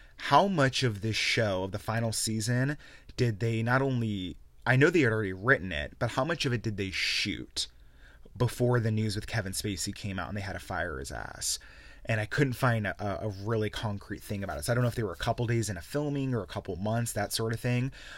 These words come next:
But make no question about it, they had to rewrite this last season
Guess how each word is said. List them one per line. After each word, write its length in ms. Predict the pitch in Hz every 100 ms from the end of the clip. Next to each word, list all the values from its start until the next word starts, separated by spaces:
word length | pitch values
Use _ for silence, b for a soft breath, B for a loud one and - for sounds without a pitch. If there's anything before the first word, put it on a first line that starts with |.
| B
But 160 | - 123
make 240 | 131 160
no 140 | - 107
question 480 | - 120 117 - 101
about 280 | 101 101
it, 120 | 80 101
they 240 | 101 123
had 140 | 165 131
to 100 | 101
rewrite 640 | 92 107 107 92 92 95
this 360 | 107 104 - - -
last 380 | 110 98 101 -
season 320 | 104 98 110